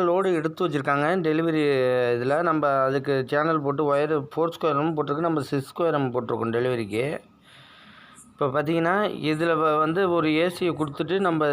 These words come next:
சிக்ஸ் ஆம்ஸ் லோடு எல்லா ஹீட்டருக்கு, டெ-, லைட்டிங் லோடு கொடுத்துருக்கோம். ஒரு இதுல ஏ சி கொடுத்துருக்கோம். இதுல ஒரு லோடை பிரிச்சிருக்கோம். மொத்தம் வந்து ரெண்டு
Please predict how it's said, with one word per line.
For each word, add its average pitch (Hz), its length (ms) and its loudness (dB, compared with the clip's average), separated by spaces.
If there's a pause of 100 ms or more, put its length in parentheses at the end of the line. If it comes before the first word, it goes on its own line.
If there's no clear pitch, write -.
(120)
சிக்ஸ் 143 280 -8
ஆம்ஸ் 156 300 0
லோடு 147 320 2 (140)
எல்லா 139 160 2 (600)
ஹீட்டருக்கு, 156 560 -2 (260)
டெ-, 143 140 0 (140)
லைட்டிங் 151 360 0
லோடு 131 200 2
கொடுத்துருக்கோம். 131 420 -2
ஒரு 156 160 0
இதுல 165 160 0 (580)
ஏ 143 100 2
சி 143 140 -2
கொடுத்துருக்கோம். 135 600 0 (760)
இதுல 185 320 2
ஒரு 160 200 2 (140)
லோடை 156 300 2
பிரிச்சிருக்கோம். 135 600 0
மொத்தம் 170 460 0
வந்து 175 180 0 (100)
ரெண்டு 170 220 0